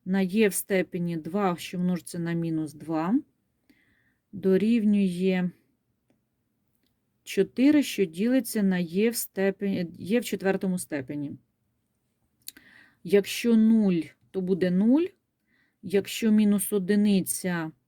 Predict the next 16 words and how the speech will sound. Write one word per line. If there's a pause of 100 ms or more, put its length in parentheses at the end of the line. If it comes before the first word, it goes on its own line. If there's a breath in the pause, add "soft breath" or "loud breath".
(440)
це,
це
буде (520 soft breath)
одиниця,
що
ділиться
на
є
в (280)
степ-,
в
де-,
є
в
другому
степені.